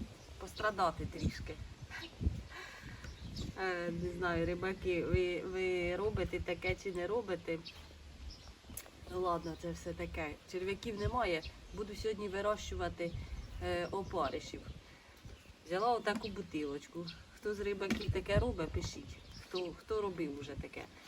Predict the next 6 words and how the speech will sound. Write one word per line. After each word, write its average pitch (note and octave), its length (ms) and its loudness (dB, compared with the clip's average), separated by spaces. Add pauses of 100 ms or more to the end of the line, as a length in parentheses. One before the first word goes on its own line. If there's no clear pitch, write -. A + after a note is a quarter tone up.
(160)
Взяла G#3+ 240 8
отаку A3+ 340 4
бутилочку, G3+ 840 4 (640)
<laughs> - 680 -10
обрізала A3 720 6
горлишко. F3 760 0